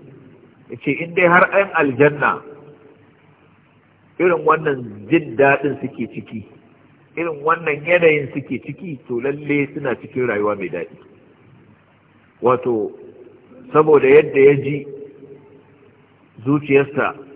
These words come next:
wasai, babu wani takuruwa,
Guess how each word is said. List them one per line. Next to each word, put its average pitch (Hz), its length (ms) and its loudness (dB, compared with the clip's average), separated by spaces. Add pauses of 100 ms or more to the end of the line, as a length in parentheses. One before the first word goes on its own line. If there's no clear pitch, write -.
(920)
wasai, 139 540 2 (280)
babu 147 320 6
wani 139 180 4
takuruwa, 139 640 -4